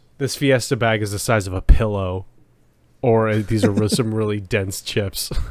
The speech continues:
Speaker 1: <laughs>
Speaker 2: They're kind of dense. If they have, like, the crunch does not yield easily to your teeth.
Speaker 1: <laughs> Oh, have you had these?
Speaker 2: I've had, not the Blue Heat, though.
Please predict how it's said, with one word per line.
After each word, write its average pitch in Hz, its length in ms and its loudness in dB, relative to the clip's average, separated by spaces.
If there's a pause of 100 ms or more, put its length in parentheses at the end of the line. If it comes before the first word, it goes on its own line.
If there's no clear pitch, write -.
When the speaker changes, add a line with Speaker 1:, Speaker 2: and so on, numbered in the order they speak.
Speaker 1:
<laughs> - 300 -20
Speaker 2:
They're 165 240 8
kind 185 280 2
of 165 100 -2
dense. 135 400 -4
If 131 140 -8
they 156 240 2
have, 180 320 2
like, 147 400 -4 (600)
the 147 100 -2
crunch 226 560 -2 (880)
does 175 220 4
not 196 320 0
yield 175 460 2 (140)
easily 175 720 0 (460)
to 123 500 -8
your 120 320 -6
teeth. - 460 -14
Speaker 1:
<laughs> - 40 -20 (1400)
Oh, - 140 4 (220)
have 127 120 -8
you 165 140 -2
had 147 300 4
these? 202 340 -8 (800)
Speaker 2:
I've 151 160 -4
had, 180 260 6
not 170 240 2
the 160 60 -4
Blue 143 180 0
Heat, 131 300 -2
though. 107 320 -8